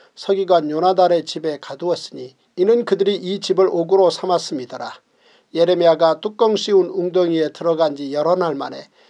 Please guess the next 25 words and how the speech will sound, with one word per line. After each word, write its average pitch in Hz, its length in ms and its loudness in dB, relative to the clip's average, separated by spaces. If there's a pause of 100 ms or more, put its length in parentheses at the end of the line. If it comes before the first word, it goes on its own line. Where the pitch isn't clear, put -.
시드기야 190 460 0
왕이 156 320 0
사람을 185 460 0
보내어 156 500 -6
그를 185 340 2
이끌어내고 143 760 -4 (320)
왕궁에서 165 640 -2
그에게 165 400 -4
비밀이 170 420 -6
물어 151 320 0
이르되, 131 400 -12 (460)
"여호와께로부터 180 800 2
받은 175 340 -4
말씀이 151 380 -4
있느냐?" 135 380 -12 (240)
예레미야가 147 500 -6
대답하되, 156 540 -8
"있나이다." 143 640 -8 (220)
또 226 140 2
이르되, 135 340 -6 (340)
"왕이 175 320 2
바벨론의 180 520 2
왕의 165 400 4
손에 170 300 -2
넘겨지리이다." 160 1120 -2